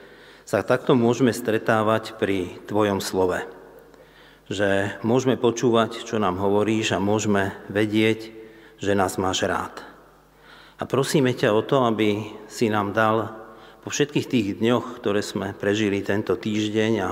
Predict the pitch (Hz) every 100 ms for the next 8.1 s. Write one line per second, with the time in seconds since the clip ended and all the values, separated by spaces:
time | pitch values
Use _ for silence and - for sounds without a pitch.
0 | 98 98 104 104 110 - - 127 117 110
1 | 104 98 110 113 120 104 98 98 117 107
2 | 117 120 - - - - - - - -
3 | 110 117 139 123 120 113 104 - 123 127
4 | - 120 101 98 98 104 107 120 - -
5 | - - - - 104 101 98 - - -
6 | 113 113 113 - - - - - - _
7 | - 95 101 101 90 87 85 - - -